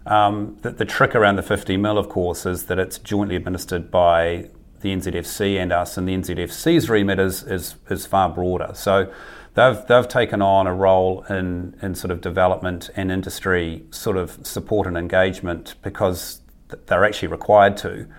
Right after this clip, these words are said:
Ours is sort of less so. So I think traditionally we definitely have seen our role as far more about funding content that's sort of put in front of us rather than necessarily having a view on how do we make that content sort of better. And of course there's,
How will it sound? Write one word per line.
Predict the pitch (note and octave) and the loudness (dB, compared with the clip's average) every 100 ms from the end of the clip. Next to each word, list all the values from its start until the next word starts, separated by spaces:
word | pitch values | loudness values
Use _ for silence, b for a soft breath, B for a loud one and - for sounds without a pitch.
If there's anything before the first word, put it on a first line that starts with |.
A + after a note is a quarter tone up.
| B B B B - | B B B B 2
Ours | A2 A2 G2+ | 4 4 2
is | F#2+ | -2
sort | - G2 | -2 0
of | |
less | F#2 G2+ | 0 0
so. | - G2+ G2 | -2 -4 -4
So | G2 G#2+ | 0 2
I | G#2 | 2
think | B2+ - | 0 -4
traditionally | A#2 C#3 - C3+ A2 | 0 0 0 0 2
we | G#2 | 0
definitely | G2+ A#2+ A#2 A2 G2 | 0 -4 -4 -4 -4
have | F#2+ G2+ F#2+ | -2 -2 -2
seen | - G2 F#2+ | -4 -2 0
our | F#2+ F#2 | 2 2
role | F#2+ F#2+ F#2 | 4 4 2
as | F2+ | -2
far | - G2 F#2+ | 0 2 2
more | F#2+ F#2 | 0 0
about | F#2 F2+ - | 2 0 0
funding | G2+ F#2+ F#2 E2+ | 0 0 -2 -2
content | - G2+ G2+ F#2 E2+ - - B B B B | -2 -2 -2 -6 -8 -12 -20 B B B B
that's | - G#2 - | -2 -2 0
sort | C3+ | -2
of | G#2+ | 0
put | - G#2 | 0 -2
in | E2 | -2
front | - G#2 A2 | 0 2 2
of | F#2+ | 0
us | D#2+ - - - b b b - | -2 -4 -12 -16 b b b 2
rather | G#2+ G#2 G#2 | 6 6 4
than | G2 | 0
necessarily | G2 G2+ F#2+ - G#2 F#2+ | 0 -2 -2 0 2 2
having | F#2+ F#2+ F#2 | 2 0 -2
a | F2+ | -2
view | F#2+ F#2 | -2 0
on | F2+ F2+ F2 F#2 | 0 0 -2 -6
how | - G2 | 2 2
do | F2+ | 2
we | F#2 | 0
make | F#2 F#2 | 0 -2
that | F#2+ - | -6 -4
content | G2 F#2 F#2+ F2+ | -4 -2 -4 -8
sort | - F2 | -6 -6
of | D#2 | -4
better. | G2+ G2 F2 | 0 0 -2
And | E2+ | -6
of | E2+ | -6
course | - F#2+ - | -4 -4 -4
there's, | - F#2 F2 | -4 -4 -4